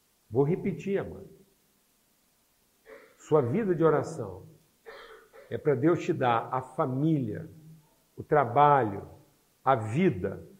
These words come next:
que você finalmente precisa e deseja? Ou é para que você seja,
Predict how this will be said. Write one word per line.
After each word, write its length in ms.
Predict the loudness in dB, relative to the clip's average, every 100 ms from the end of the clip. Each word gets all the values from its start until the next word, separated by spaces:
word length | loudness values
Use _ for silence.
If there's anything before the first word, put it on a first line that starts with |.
| _ _
que 80 | -2
você 340 | 0 0 -2
finalmente 1000 | -4 -4 0 2 2 2 0 -2 -12 -20 -20 _ _ _
precisa 840 | -2 0 -2 -2 2 2 2 -2 -4
e 80 | -4
deseja? 640 | -2 -2 -4 -6 -8 -12 -20 _ _ _ _ _ _
Ou 120 | 4
é 80 | 4
para 160 | 2
que 100 | -2
você 360 | 0 0 2 0
seja, 680 | 0 2 6 6 4 -2